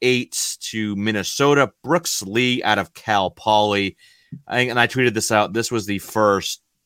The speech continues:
better in real life than fantasy pick here. Brooks Lee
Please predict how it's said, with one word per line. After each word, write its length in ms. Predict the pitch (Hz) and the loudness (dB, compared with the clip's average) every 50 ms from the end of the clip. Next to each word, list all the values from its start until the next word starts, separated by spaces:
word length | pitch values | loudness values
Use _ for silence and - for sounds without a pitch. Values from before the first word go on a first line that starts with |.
| _ _ _ _ _ - _ _ | _ _ _ _ _ -20 _ _
better 360 | 113 113 113 113 110 110 107 | 2 4 6 6 4 4 4
in 200 | 104 101 98 90 | 2 0 0 0
real 200 | 101 104 101 98 | 2 2 2 2
life 380 | 95 98 98 101 101 - - | 4 2 2 2 2 -2 -4
than 180 | - 92 87 82 | -8 -8 -8 -8
fantasy 600 | 82 - - 98 98 101 104 98 - - 98 92 | -10 -6 -4 -4 -2 -2 -4 -4 -6 -6 -6 -8
pick 360 | - _ - 104 98 95 - | -8 _ -4 -4 -4 -4 -4
here. 440 | - 101 98 98 98 95 95 92 - _ _ _ _ _ _ _ _ _ | -8 -6 -2 0 0 0 0 -2 -4 _ _ _ _ _ _ _ _ _
Brooks 340 | 143 110 101 - - - 127 | -4 -4 -2 -2 -6 -6 -2
Lee 460 | 123 127 131 127 123 120 117 110 | 2 2 2 4 2 0 -2 -6